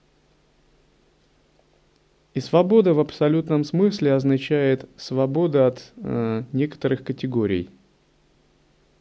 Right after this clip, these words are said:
Времени, пространства и энергии. Время — кала, пространство — акаша,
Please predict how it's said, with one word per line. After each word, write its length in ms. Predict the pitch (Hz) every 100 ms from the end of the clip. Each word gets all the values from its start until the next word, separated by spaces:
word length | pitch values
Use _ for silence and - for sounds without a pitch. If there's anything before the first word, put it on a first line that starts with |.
| _ _ _ _ _ _ _ _
Времени, 560 | 113 113 170 180 135 110
пространства 1040 | - 123 123 - 143 147 151 160 160 160 156 -
и 180 | 147 151
энергии. 840 | 143 135 113 104 98 95 92 92 95 _ _ _ _ _ _ _ _ _ _ _ _ _ _ _ _ _
Время — 460 | 107 147 175 143 110
кала, 400 | - 123 95 90
пространство — 920 | - 120 123 139 151 151 143 120 117
акаша, 640 | 120 113 104 - 95 95